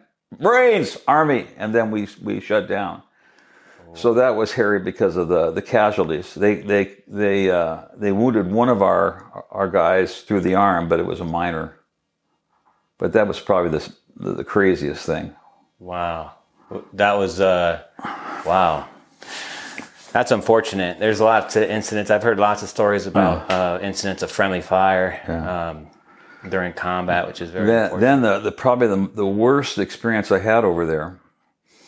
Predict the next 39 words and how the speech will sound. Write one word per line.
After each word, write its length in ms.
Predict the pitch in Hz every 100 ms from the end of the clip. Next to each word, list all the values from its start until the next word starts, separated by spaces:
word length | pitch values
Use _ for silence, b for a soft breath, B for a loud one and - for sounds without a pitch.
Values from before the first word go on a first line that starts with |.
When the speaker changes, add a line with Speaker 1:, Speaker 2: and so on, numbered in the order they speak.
| b b b b _
Speaker 1:
was 540 | 104 101 98 85 - - _ _ -
when 480 | 107 104 104 107
we 100 | 98
weren't 200 | 110 120
running 160 | 117 117
recon 400 | 120 131 107 92
patrols. 600 | 87 - 104 92 90 80
If 180 | 90 -
there 160 | 107 104
was 200 | 98 92
a, 360 | 87 80 78 -
a 260 | - 90 90
major 540 | 87 110 131 110 95
incident, 640 | 104 117 117 98 85 87 - - _ _
like 280 | 92 90 -
a, 380 | 87 82 82 - _ _
a 480 | 90 85 - - - _ _ _ _ _ _ _ _ _ _
deuce 200 | 127 -
and 80 | 110
a 40 |
half 140 | 107 -
convoy 440 | 123 117 92 90
that, 300 | 87 82 -
that 100 | 98
would 300 | 92 92 80 - _
run 240 | 101 107 104
into 220 | 101 90
a 60 |
five, 320 | - 104 101 95 - -
five 160 | 104
hundred 180 | 104 95
pound 200 | 104 95
bomb, 380 | 92 101 85 76
blow 220 | 98 104
the, 180 | 92 78 b b b b b _
the 180 | 98 90
first 280 | 117 110 -
truck 280 | 113 90
up, 440 | 110 98 87 -